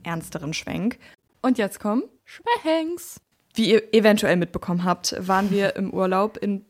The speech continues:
Speaker 1: auf Sizilien,
Speaker 2: Ja.
Speaker 1: in Palermo.
Speaker 2: Nächste Woche kommt dazu übrigens, das kann ich vielleicht jetzt schon mal ganz kurz spoilern, ein bisschen genauere Folge, aber das kommen, dazu kommen wir gleich beim
Speaker 1: Yeah.
Speaker 2: Thema.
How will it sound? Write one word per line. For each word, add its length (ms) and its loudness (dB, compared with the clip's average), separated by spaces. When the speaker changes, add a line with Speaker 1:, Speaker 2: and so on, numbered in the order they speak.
Speaker 1:
auf 260 -2
Sizilien, 540 0
Speaker 2:
Ja. 80 -2
Speaker 1:
in 100 -4
Palermo. 480 0
Speaker 2:
Nächste 240 2
Woche 180 2
kommt 200 0
dazu 260 -2
übrigens, 380 -2
das 120 -12
kann 160 -4
ich 60 -8
vielleicht 200 -4
jetzt 180 -6
schon 100 -8
mal 60 -4
ganz 200 -8
kurz 200 -10
spoilern, 360 -6
ein 80 -10
bisschen 300 -14
genauere 380 -6
Folge, 280 -10
aber 80 -6
das 160 -10
kommen, 220 -12
dazu 260 -10
kommen 160 -8
wir 80 -6
gleich 220 -12
beim 140 -8
Speaker 1:
Yeah. 100 -4
Speaker 2:
Thema. 300 -8